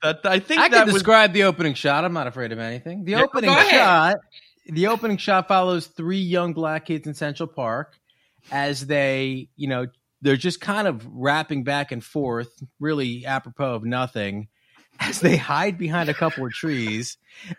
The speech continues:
Speaker 2: where you see a full-on naked Central Park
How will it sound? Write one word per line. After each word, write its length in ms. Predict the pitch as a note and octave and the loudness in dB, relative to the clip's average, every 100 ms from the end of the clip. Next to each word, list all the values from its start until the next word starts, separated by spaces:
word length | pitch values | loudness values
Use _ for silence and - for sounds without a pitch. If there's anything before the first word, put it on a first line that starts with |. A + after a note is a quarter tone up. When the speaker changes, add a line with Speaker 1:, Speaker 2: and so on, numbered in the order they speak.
| _ - | _ -4
Speaker 2:
where 200 | C#3 D#3+ | 2 2
you 240 | D#3+ E3 | 2 -2
see 580 | C#3+ - E3+ E3 D#3 E3+ _ - | -4 -2 0 2 0 -4 _ -4
a 160 | C#3 C3+ | -2 -2
full-on 1000 | - A#3+ D4+ B3+ F#3 E3+ D#3 D3+ D3+ B2+ | 0 4 6 6 2 2 2 2 -2 -4
naked 800 | C3+ D3+ G#3 G3+ G#3+ G3+ F#3 D#3+ | -4 0 0 -2 -2 0 -2 -4
Central 440 | - F#3+ F#3 G3 | -2 -2 0 -2
Park 420 | E3 - E3 D#3+ | -2 0 0 0